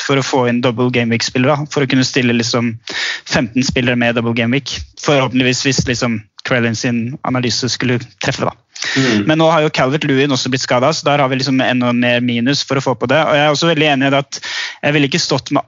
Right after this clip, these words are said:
Speaker 1: alt for mye Burnley bare for denne double game-weeken her. Jeg vet de har West Bromwich i neste, som også er en bra fixture, men så blir det jo litt mer sånn, så som så etter det, da.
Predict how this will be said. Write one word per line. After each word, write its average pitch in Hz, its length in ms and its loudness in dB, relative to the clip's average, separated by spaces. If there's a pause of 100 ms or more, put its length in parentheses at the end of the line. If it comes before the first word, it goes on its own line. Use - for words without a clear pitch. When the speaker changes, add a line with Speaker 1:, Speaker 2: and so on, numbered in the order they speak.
Speaker 1:
alt 127 240 -2
for 143 160 0
mye 127 160 2
Burnley 123 400 2 (440)
bare 139 360 2
for 143 120 0
denne 123 200 2
double 123 280 2
game-weeken 117 360 -2
her. 151 200 2
Jeg 139 200 -2
vet 131 200 -2
de 143 120 0
har 135 300 2 (100)
West - 280 -4
Bromwich 123 480 0
i 131 80 2
neste, - 480 0
som 143 240 0
også 131 220 0
er 127 100 2
en 127 120 2
bra 123 240 2
fixture, 139 400 -2
men 165 160 0
så 135 280 2
blir 127 220 0
det 160 80 4
jo 147 80 0
litt 127 220 -4
mer 123 160 0
sånn, 123 320 -2
så 127 200 -2
som 127 200 -2
så 123 200 -2
etter - 240 -4
det, 131 140 0
da. - 60 -2